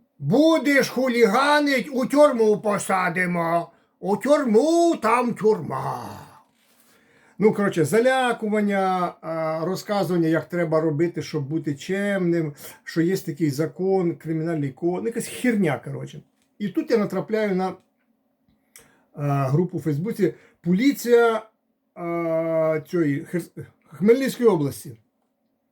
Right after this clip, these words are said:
І це мене здивувало. Поліцейські Хмельницької області проводять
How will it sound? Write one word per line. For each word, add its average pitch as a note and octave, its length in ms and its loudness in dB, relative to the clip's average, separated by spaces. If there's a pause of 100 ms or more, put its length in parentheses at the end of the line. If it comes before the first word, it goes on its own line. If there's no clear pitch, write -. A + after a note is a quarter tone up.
(340)
І F3 100 2
це D4 240 0
мене E4 240 0
здивувало. A#3+ 600 0 (720)
Поліцейські A3 1000 0
Хмельницької E3+ 920 -2
області F#3+ 720 -2 (480)
проводять G#3 840 2